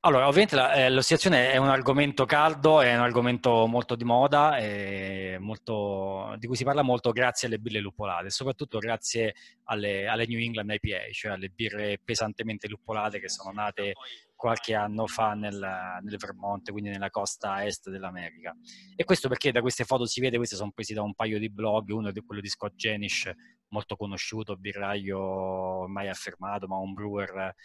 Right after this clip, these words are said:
scritto anche il libro The New I P A, molto interessante. E si sono fatti degli esperimenti e, e la prima cosa che, che viene, che si vede quando una birra ossida-, lupolata è ossidata è il colore, che assume questo colore marrone, marrone scuro, a volte rosa,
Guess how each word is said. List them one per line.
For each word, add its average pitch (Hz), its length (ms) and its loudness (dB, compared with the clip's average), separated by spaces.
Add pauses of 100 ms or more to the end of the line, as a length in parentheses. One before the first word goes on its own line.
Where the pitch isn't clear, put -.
(140)
scritto - 300 -8
anche 101 160 -8
il 101 80 -14
libro 101 240 -12
The 98 80 -10
New 104 140 -8
I 98 60 -6
P 104 140 -8
A, 92 160 -4
molto 92 200 -20
interessante. 95 680 -12 (840)
E 175 140 -2
si - 80 -4
sono 185 140 2
fatti - 180 -2
degli 123 120 2
esperimenti 135 600 0
e, 117 200 2
e 135 60 0
la 131 120 2
prima 156 260 2
cosa 143 380 6
che, 107 720 0
che 104 140 -6
viene, 101 800 -6
che - 120 -20
si - 240 -4
vede 117 320 2
quando 104 180 -4
una 104 120 -4
birra 110 180 -4
ossida-, 107 340 -6
lupolata 117 440 -2
è 104 40 -2
ossidata 101 480 -4
è 92 60 -4
il 98 100 -8
colore, 92 460 -6
che 95 200 -10 (300)
assume 101 380 -10
questo 98 220 -10
colore 101 260 -6
marrone, 104 880 -4
marrone 95 380 -8
scuro, 104 500 -8
a 98 80 -2
volte 101 300 -6
rosa, 98 440 -4